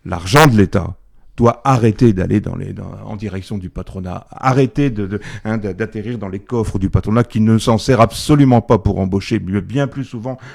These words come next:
pour mettre en activité finalement, pour mettre en, en, en place des plans de suppression d'emplois.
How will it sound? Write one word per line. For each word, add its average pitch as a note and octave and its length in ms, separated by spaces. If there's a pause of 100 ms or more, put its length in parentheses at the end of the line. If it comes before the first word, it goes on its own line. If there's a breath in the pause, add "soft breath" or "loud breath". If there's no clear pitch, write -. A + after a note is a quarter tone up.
(120 loud breath)
pour G#2 160
mettre A#2+ 240
en G2+ 100
activité G#2+ 560
finalement, G#2+ 460
pour B2+ 180
mettre C3+ 260
en, G#2 240 (280 loud breath)
en, G2 400 (500 soft breath)
en C3 140
place B2+ 400
des A2 100
plans B2 300
de A2+ 100
suppression C#3+ 880
d'emplois. F#2+ 540